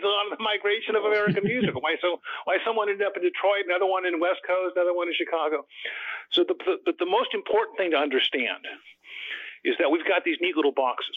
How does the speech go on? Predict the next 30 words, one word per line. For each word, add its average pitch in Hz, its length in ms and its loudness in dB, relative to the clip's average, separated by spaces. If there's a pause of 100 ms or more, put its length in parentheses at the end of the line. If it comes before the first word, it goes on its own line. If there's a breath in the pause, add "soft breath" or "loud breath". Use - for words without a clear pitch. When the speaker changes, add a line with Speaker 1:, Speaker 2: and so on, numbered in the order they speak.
Speaker 1:
called 110 200 2
New 123 120 0
Orleans 110 380 2
jazz 104 280 2
or 104 60 -2
Chicago 101 480 2
jazz, 101 280 0
but - 100 -2
the 127 80 4
reality 156 580 0
was 123 160 -2 (100)
jazz 165 460 0 (380)
traveled 139 480 0 (260)
all 127 400 4
over 117 240 4 (160)
quickly, 131 580 0 (960 loud breath)
much 139 240 2 (420)
faster 156 420 0
than 131 80 4
our 117 180 4
ability 123 380 2
to 104 160 -8
document 123 500 2
it 113 140 2
or 107 160 2
understand 104 500 0
it. 104 160 -10
Even 226 240 2
at 185 80 2
a 151 80 2